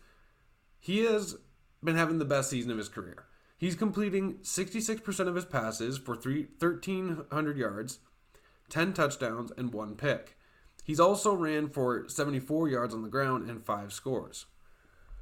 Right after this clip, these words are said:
Quinn Ewers is very good,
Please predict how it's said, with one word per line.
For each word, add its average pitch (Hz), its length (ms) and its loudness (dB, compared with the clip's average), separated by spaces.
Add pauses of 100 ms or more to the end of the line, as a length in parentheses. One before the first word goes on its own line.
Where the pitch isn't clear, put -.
(600)
Quinn 233 360 4
Ewers 170 420 4
is 135 160 -2
very 120 400 0
good, 101 280 -12